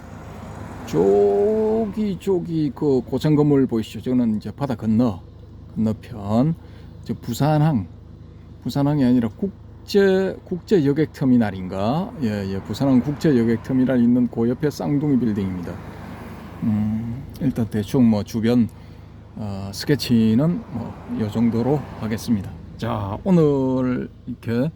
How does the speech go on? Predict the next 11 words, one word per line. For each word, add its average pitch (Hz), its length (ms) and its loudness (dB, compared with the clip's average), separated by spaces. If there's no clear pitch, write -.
예, 104 440 -2
보여드릴 131 500 0
것은 131 480 0
선사들의 208 480 2
삶과 165 280 0
깨달음, 147 420 0
아, 92 600 -8
법안 180 280 6
문익 180 400 4
편이 117 260 -6
되겠습니다. 95 540 -16